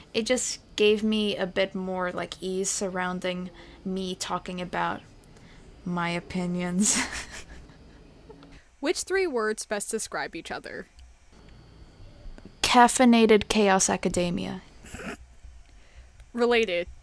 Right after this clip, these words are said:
Speaker 2: Cottagecore dark academia.
Speaker 1: We complete each other. <laughs> Thank you for being a friend. <laughs> I love that description. Thank you. Everybody's like,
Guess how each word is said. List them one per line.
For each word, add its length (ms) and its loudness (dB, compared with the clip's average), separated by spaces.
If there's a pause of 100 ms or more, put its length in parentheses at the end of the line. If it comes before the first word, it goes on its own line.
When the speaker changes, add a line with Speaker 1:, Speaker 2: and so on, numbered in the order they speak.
(120)
Speaker 2:
Cottagecore 720 2
dark 300 -4
academia. 720 -8 (1120)
Speaker 1:
We 280 6
complete 640 0
each 260 0
other. 720 -2
<laughs> 1400 4
Thank 280 6
you 120 4
for 200 2
being 520 4
a 100 -2
friend. 640 2 (300)
<laughs> 460 0 (2500)
I 180 2
love 300 2
that 160 0
description. 580 -4
Thank 280 -2
you. 140 -2
Everybody's 600 4
like, 280 -2